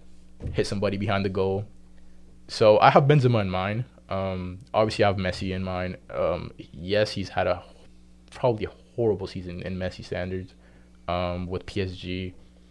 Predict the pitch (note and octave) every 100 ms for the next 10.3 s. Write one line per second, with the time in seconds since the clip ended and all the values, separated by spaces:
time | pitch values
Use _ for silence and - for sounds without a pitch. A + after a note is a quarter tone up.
0 | - - - - F#2 F2+ G2+ G2 F#2+ F2+
1 | - G2 F#2+ F#2+ F#2 F#2+ F#2 F#2 - F#2
2 | F#2 F#2 F#2 - G#2+ G#2 - G#2 G2+ F2+
3 | F#2 G2 F#2 G2+ G2 F#2+ G2 G2 F#2+ G2
4 | G2 F#2+ F#2 F#2+ F#2+ F#2 F#2+ - F#2+ F2+
5 | F2+ F2+ F#2 F2+ F#2 - - - - -
6 | F#2+ F#2 - F#2 F#2 F#2+ - F#2+ F#2 F#2
7 | - - F2+ F#2+ F#2+ F2+ F2 F2+ F2+ F2+
8 | E2 E2 - F#2 F#2 F#2+ F2+ F2+ F#2 -
9 | F#2+ F2+ F#2 F2+ F2+ F2 - - - A2
10 | G2+ F#2+